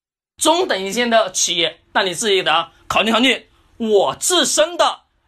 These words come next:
用户应该如何的去黏住，以及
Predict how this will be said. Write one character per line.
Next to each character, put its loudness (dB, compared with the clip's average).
用 0
户 -6
应 2
该 2
如 -8
何 -10
的 -6
去 -4
黏 -2
住， 0
以 0
及 -2